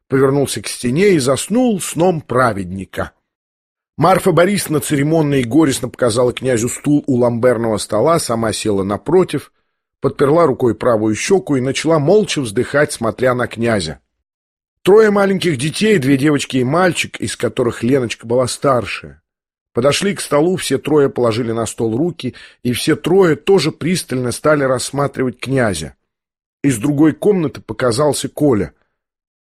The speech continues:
"Я очень рад, что вас здесь встретил, Коля", — обратился к нему князь. "Не можете ли вы мне помочь? Мне непременно нужно быть у Настасьи Филипповны. Я просил давеча Ардалиона Александровича, но он вот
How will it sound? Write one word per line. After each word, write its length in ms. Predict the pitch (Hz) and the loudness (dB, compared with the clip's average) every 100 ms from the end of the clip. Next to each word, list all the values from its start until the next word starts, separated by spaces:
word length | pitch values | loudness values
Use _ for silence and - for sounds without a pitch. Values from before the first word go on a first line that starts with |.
| _ _ _ _ 117 | _ _ _ _ 0
"Я 140 | 147 | 2
очень 260 | 156 143 143 | 2 0 0
рад, 180 | 160 | 0
что 220 | - - 127 | -2 -2 -2
вас 340 | 113 147 - | 0 0 -2
здесь 320 | 87 113 120 | -6 -4 -4
встретил, 500 | - - 139 - 110 | -6 -4 -4 -2 -6
Коля", — 420 | - 139 107 78 _ _ - | 0 0 2 -2 _ _ -6
обратился 500 | 101 113 127 110 - | -2 -2 -2 -6 -8
к 100 | - | -6
нему 220 | 117 110 | -6 -4
князь. 360 | - 113 - - _ _ _ _ _ | -4 -4 -4 -10 _ _ _ _ _
"Не 140 | 131 156 | -2 2
можете 360 | 160 135 - | 2 2 0
ли 100 | 110 | 0
вы 100 | 104 | 0
мне 180 | 107 110 | 0 -2
помочь? 560 | - 117 107 95 - _ _ _ _ - | 0 0 0 -4 -8 _ _ _ _ -8
Мне 160 | 120 165 | -2 0
непременно 840 | 180 - 175 175 165 170 175 156 | 0 0 0 0 2 2 0 0
нужно 300 | 147 127 135 | -2 -2 -2
быть 180 | 135 120 | -2 -2
у 40 | |
Настасьи 500 | 131 - 127 113 104 | -4 -2 -2 -2 -4
Филипповны. 600 | - 110 104 - 90 92 | -4 -2 -2 -2 -4 -2
Я 200 | 104 139 | 0 -2
просил 420 | - 135 131 139 | 0 -2 -2 -2
давеча 320 | 127 131 - 120 | 0 0 0 -2
Ардалиона 420 | 110 131 131 131 | 0 -2 0 0
Александровича, 680 | 131 - 160 160 127 - | -2 -4 -2 0 -2 -6
но 140 | 110 143 | -4 -2
он 180 | 147 135 | -2 -2
вот 240 | 147 | -4